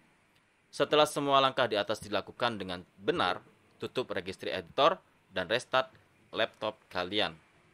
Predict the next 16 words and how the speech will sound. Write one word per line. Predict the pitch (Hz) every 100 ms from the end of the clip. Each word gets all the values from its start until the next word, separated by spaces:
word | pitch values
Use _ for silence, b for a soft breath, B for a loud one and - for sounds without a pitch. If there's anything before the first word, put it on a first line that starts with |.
| _ _ _ _
Setelah | - - 110 107
restart, | 147 - 98 101 - _ _ _ _
laptop | 127 139 - 202
atau | 120 131 -
P |
C | 110 -
kalian | 95 95 110 139
tidak | 107 98 85
akan | 98 95
muncul | 95 -
lagi | 131 143 147
watermark | 139 104 - 95 107 107
sistem | - 135 - 135 131 110
requirement | 107 107 104 98 104 104 87
not | 95
met. | 101 95